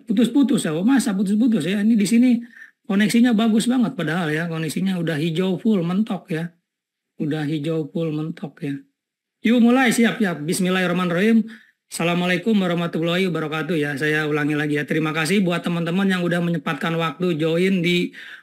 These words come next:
webinar seratus juta dalam dua puluh empat jam ya. Cara closing dua puluh empat jam,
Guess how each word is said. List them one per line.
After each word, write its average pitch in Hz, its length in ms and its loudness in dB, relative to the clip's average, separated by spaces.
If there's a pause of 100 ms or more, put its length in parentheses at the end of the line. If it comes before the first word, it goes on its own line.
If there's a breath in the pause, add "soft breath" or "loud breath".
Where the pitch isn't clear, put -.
(120)
webinar 170 640 0
seratus 170 480 -4
juta 160 320 -4
dalam 156 400 -2
dua 156 160 -2
puluh 151 240 -4
empat 151 240 -8
jam 143 240 -2
ya. 135 160 -4
Cara 151 320 -6
closing 170 560 -4
dua 151 160 -4
puluh 147 240 -6
empat 147 160 -6
jam, 170 320 -2